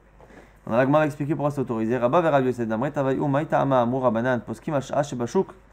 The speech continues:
Rafal Pi She'en Lo. Pourquoi on a le droit de fixer une transaction en fonction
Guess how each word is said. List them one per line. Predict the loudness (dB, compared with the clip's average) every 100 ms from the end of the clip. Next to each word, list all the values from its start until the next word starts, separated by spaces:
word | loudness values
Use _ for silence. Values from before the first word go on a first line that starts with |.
| -20 -20 -6
Rafal | 0 2 2
Pi | -2
She'en | -4 -2 -2
Lo. | -2 -6
Pourquoi | -12 0 4 4
on | 2
a | 0
le |
droit | 4 4 4 -2 -20 _ -6
de | -4
fixer | -2 -6 -6 -2 -2 -2 -18 _ _ -20 _ -10
une | -8
transaction | -2 0 0 -4 -6
en |
fonction | -6 -10 -6 -6 -4